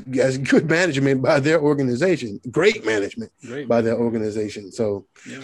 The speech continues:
Speaker 1: and speaking of organizations, uh, there's one organization that is just losing everybody. Um,
Speaker 2: <laughs>
Speaker 1: and, and that would be the, the city of Houston and the team of the Texans.
Speaker 2: Oh,
Speaker 1: And
Speaker 2: yeah,
Speaker 1: I don't
Speaker 2: that's
Speaker 1: know
Speaker 2: right. <laughs>
Speaker 1: what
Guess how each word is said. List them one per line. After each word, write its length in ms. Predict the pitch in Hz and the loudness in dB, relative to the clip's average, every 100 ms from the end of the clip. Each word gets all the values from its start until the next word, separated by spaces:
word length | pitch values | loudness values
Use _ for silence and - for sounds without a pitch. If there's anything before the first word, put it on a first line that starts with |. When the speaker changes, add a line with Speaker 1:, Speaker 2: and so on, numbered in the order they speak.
| - - | -16 0
Speaker 1:
and 180 | 143 135 | 2 4
speaking 300 | - 285 160 | 4 4 6
of 60 | |
organizations, 760 | 135 127 123 120 131 135 160 - | 6 6 4 4 2 0 -2 -4
uh, 320 | 156 147 143 139 | 0 2 2 0
there's 400 | 139 180 180 160 | 2 4 4 2
one 160 | 208 240 | 0 4
organization 680 | 151 139 127 147 147 139 135 | 4 4 4 4 4 4 4
that 140 | 131 | 6
is 220 | 120 117 | 6 4
just 240 | - 120 117 | 2 0 4
losing 480 | 139 214 214 214 165 | 4 4 4 4 4
everybody. 460 | 127 104 - - - - - - _ | 2 -2 -4 -6 -18 -20 -20 -20 _
Um, 440 | 123 117 104 101 - 117 - | -2 0 0 -4 -10 -10 -4
Speaker 2:
<laughs> 400 | 139 - - - | -4 -4 -14 -8
Speaker 1:
and, 920 | 143 - - 165 - - 127 123 123 - | -8 -8 -8 -4 -2 0 0 2 0 0
and 220 | 131 143 | 0 2
that 220 | 139 185 165 | 4 4 2
would 160 | 147 | 2
be 340 | 139 131 131 - | 4 4 2 -2
the, 360 | 135 117 113 117 120 | 0 2 2 -2 -4
the 160 | 107 | -4
city 340 | - 190 175 143 | 0 0 2 2
of 120 | 120 | 0
Houston 560 | - 180 - 156 143 143 | 0 0 2 0 0 0
and 260 | 123 120 107 | 0 0 0
the 260 | - 165 - 160 | -6 -8 -4 0
team 200 | 156 139 | 2 2
of 120 | 131 | 0
the 80 | 123 | -2
Texans. 500 | 123 - - - - - - - - | -2 -4 -10 -18 -20 -20 -20 -20 -6
Speaker 2:
Oh, 60 | 113 | 0
Speaker 1:
And 200 | 107 113 | 0 0
Speaker 2:
yeah, 160 | 120 165 | -2 0
Speaker 1:
I 40 | |
don't 80 | 165 | 2
Speaker 2:
that's 100 | 135 | 4
Speaker 1:
know 380 | 131 120 120 113 | 4 4 2 0
Speaker 2:
right. 120 | 175 - - | -4 -6 -14
<laughs> 220 | - 117 | -20 -2
Speaker 1:
what 280 | 123 147 - | 2 2 0